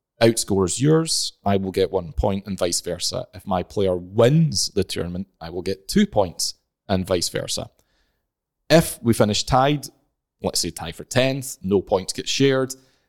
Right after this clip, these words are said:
If both players miss the cut, it doesn't matter who finishes above who, no points for missing the cut, because you earn what you, uh,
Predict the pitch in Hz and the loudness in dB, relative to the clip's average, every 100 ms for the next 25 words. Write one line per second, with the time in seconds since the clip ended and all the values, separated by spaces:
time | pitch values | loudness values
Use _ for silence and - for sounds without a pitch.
0 | _ 123 110 131 120 - 107 95 104 101 | _ 0 2 4 4 4 2 4 0 -6
1 | - - 147 - - - _ _ _ 110 | -8 -2 0 0 -4 -16 _ _ _ -4
2 | 104 98 95 95 90 92 101 98 95 - | 0 0 -2 -2 -2 -4 -6 -6 -6 -4
3 | 90 90 104 98 98 - _ 92 101 - | -4 -4 -4 -4 -6 -12 _ 0 0 0
4 | 90 - 87 87 - 90 - 90 - 104 | -4 -6 -6 -6 -6 -8 -6 -6 -4 2
5 | 117 101 - - - - - 135 - 135 | 4 4 0 -16 -20 -12 2 4 6 6
6 | 123 92 90 _ 117 - 104 101 98 90 | 6 4 0 _ 0 0 0 2 2 2
7 | 87 | 0